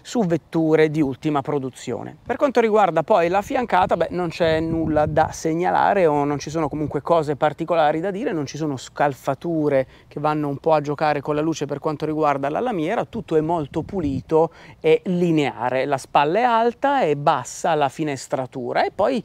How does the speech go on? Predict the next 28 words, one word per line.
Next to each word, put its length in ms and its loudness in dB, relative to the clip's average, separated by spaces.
si 160 0
arriva 320 4
qui 160 -4
in 60 -2
coda 280 0
con 140 -2
questo 380 -6
gioco 460 2
ormai 600 0
da 240 2
suv 400 -2
coupé, 600 2
come 300 0
si 160 -4
usa 200 -4
fare 400 2
ultimamente, 720 0
ma 80 0
la 80 0
cosa 180 -2
particolare 580 0
di 140 -4
questa 480 0
Omoda 320 -2
cinque 380 -4
è 20 -4
che 140 -2
ha 120 2